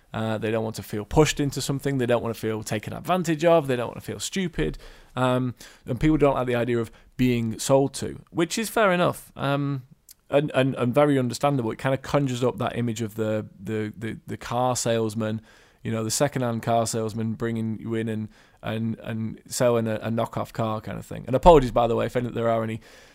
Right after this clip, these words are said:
car salesmen listening. Uh, that's not my analogy. That's just the example that, that, you know, many people tend to think of.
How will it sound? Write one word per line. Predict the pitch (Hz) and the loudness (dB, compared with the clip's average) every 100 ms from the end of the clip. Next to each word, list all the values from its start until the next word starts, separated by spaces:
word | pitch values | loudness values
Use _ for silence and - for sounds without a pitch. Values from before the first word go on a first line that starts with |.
| _ | _
car | - - 139 123 | -12 2 4 4
salesmen | 117 120 113 113 | 2 0 0 -2
listening. | 120 113 110 110 101 | -2 -2 -6 -10 -10
Uh, | 113 113 | -8 -6
that's | 117 120 | -6 -2
not | 135 131 | 0 2
my | 123 120 113 107 | 4 2 2 -2
analogy. | 117 117 120 113 117 110 | -6 -2 -2 -2 -4 -4
That's | 113 - | -6 -10
just | 117 - | -12 -10
the | 110 | -8
example | 110 113 113 110 104 | -6 -6 -6 -8 -10
that, | 110 - - | -10 -14 -14
that, | 117 - | -14 -8
you | 117 | -4
know, | 113 | -2
many | 117 123 123 | 2 2 2
people | 123 110 110 | 0 -2 -4
tend | - 110 | -4 -4
to | 110 | 0
think | 156 180 | 0 0
of. | 110 98 | -4 -8